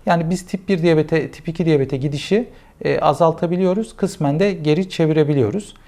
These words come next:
E, tedavimiz ne? Burada tedavi sadece bazen diyet, egzersiz yeterli olabiliyor. Bazen sadece bir iki ilaç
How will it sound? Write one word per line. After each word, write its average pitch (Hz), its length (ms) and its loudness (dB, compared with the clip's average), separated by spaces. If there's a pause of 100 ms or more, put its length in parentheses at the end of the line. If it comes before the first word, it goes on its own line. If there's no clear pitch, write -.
(340)
E, - 80 -10
tedavimiz 214 600 2
ne? 190 180 -4 (140)
Burada 185 320 -2
tedavi 180 460 0
sadece 175 460 0
bazen 170 380 0
diyet, 165 240 2 (160)
egzersiz 156 480 0
yeterli 151 360 2
olabiliyor. 135 500 0 (400)
Bazen 156 320 2
sadece 147 380 -2
bir 156 100 2
iki 156 200 -4
ilaç 151 400 0